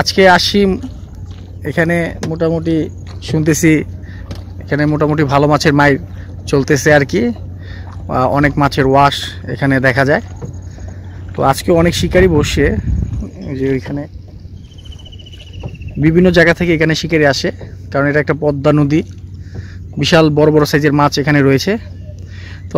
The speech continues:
আজকে আমরা এখানে try করব, দেখি আল্লাহ আমাদের ভাগ্যে কি রেখেছে। সবাই আমাদের জন্য দোয়া করবেন। তো আমরা আমাদের নির্দিষ্ট পয়েন্টে বসে গেছি, এই দেখতে পাচ্ছেন আমরা এই পয়েন্টে বসি। তো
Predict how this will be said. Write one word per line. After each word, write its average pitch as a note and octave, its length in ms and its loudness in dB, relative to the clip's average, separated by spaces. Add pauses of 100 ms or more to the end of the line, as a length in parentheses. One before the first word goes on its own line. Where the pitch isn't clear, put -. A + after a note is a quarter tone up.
আজকে D3+ 220 2
আমরা F#3 160 6
এখানে F#3 240 2
try F3 240 8
করব, F3 140 4 (720)
দেখি D3+ 180 2 (100)
আল্লাহ D3+ 240 4
আমাদের D3 260 2
ভাগ্যে C#3+ 240 2 (500)
কি - 140 0
রেখেছে। D#3 240 2 (120)
সবাই E3+ 200 8
আমাদের E3 220 2
জন্য D#3+ 200 4
দোয়া D3+ 180 6
করবেন। D#3+ 200 4 (340)
তো D#3 80 -4 (240)
আমরা D3 200 0
আমাদের D3 280 2
নির্দিষ্ট D3 280 -2 (120)
পয়েন্টে D3 300 0
বসে C#3+ 220 -2
গেছি, D3 200 -4 (420)
এই C3+ 120 -6
দেখতে C3+ 220 -4
পাচ্ছেন G3 280 -4 (100)
আমরা D3 200 2
এই C3+ 100 -2
পয়েন্টে C#3 300 0
বসি। F3 220 -2 (1700)
তো - 60 -10